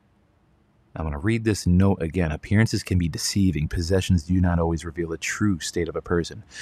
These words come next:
That is why when I used to do sales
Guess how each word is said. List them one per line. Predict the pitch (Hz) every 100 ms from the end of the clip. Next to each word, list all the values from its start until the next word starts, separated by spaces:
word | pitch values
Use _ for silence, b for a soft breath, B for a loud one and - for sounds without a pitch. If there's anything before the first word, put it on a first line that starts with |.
| B B
That | 110 156
is | 208
why | 120 92
when | 92 98
I | 101
used | 151 156 -
to |
do | 92 85
sales | - - 92 69 - - -